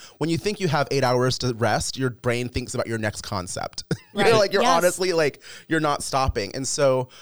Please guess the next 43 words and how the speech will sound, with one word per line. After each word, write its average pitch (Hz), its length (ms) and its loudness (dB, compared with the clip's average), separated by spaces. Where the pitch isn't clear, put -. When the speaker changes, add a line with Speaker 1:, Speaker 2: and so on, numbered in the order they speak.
Speaker 1:
for 160 180 0
me, 170 200 0
I 139 120 2
was 139 180 0
forced 147 360 0
to 120 80 -2
break, 92 440 -4
and 123 120 0
I 123 80 2
was 123 180 -2
forced 143 340 2
to 131 60 2
really 120 180 4
reevaluate 113 720 4
what 120 140 2
I 107 100 4
was 104 200 0
doing. 110 560 0
Um, 113 400 0
I 123 80 -2
had 143 120 0
a 135 60 -4
cookbook - 460 -4
deal, 107 260 0
which 104 100 -2
I 110 60 2
still 120 300 -2
have, 95 340 0
which - 260 -8
I 117 80 -2
didn't 120 200 -6
realize 104 320 -2
takes - 220 -10
so 107 140 -6
long 101 220 -4
to - 100 -12
write 85 140 -6
a 82 40 -10
cookbook, - 420 -10
but - 80 -10
it - 80 -16
takes - 220 -10
forever - 520 -10